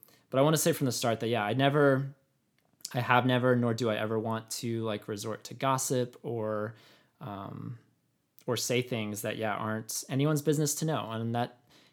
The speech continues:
can be challenging when I put myself out there as a writer, as somebody who has a podcast and, and kinda makes my brand, so to speak, on vulnerability and sharing things that maybe a lot of other people don't feel comfortable sharing, or,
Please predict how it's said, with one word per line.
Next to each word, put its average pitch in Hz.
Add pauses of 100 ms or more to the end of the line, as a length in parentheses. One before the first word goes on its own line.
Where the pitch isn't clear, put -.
(100)
can 151
be 143
challenging 139
when 110
I 113
put 117
myself 117
out 107
there 107
as 98
a 110
writer, 104
as 98
somebody 110
who 110
has 101
a 110
podcast 110
and, 101 (580)
and 117
kinda 135
makes 123
my 113
brand, 110
so 117
to 107
speak, -
on 104
vulnerability 101
and 92
sharing 104
things 95
that 104
maybe 98
a 95
lot 101
of 110
other 143
people 120
don't 117
feel 143
comfortable 147
sharing, 143
or, 104